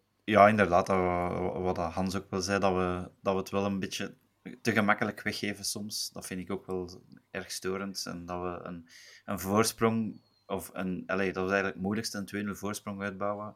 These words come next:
En dan is eigenlijk de match normaal gezien gespeeld. En dat we toch wel iets te gemakkelijk elke keer weggeven. En, en ja, ik, ik, ik heb het een beetje moeilijk met het achteruit kru-, kruipen dan en een beetje te veel laterale pasjes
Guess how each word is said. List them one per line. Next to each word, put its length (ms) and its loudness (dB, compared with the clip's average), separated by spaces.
En 120 -12
dan 180 -8
is 80 -14
eigenlijk 320 -8
de 60 -10
match 140 -12
normaal 300 -8
gezien 240 -14
gespeeld. 540 -14
En 120 -8
dat 120 -4
we 100 -2
toch 180 -8
wel 160 -4
iets 240 -2
te 140 0
gemakkelijk 460 -4
elke 220 -8
keer 240 -6
weggeven. 420 -10
En, 320 -12
en 240 -12
ja, 320 0
ik, 100 -8
ik, 120 -14
ik 60 -14
heb 100 2
het 120 0
een 120 2
beetje 640 0
moeilijk 300 2
met 140 0
het 140 -6
achteruit 480 2
kru-, 320 -8
kruipen 380 0
dan 200 0
en 100 -2
een 180 -8
beetje 440 -8
te 140 -6
veel 240 0
laterale 500 0
pasjes 500 -6